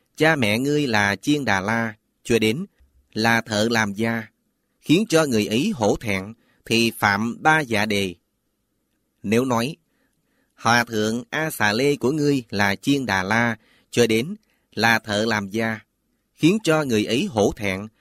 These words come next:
thì phạm tội thâu lan giá. Nếu nói,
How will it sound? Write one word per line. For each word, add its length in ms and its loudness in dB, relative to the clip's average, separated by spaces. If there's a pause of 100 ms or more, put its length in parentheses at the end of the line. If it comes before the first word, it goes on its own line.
(180)
thì 260 2
phạm 300 2
tội 380 0
thâu 240 0
lan 280 -4
giá. 320 -6 (1080)
Nếu 280 4
nói, 340 -2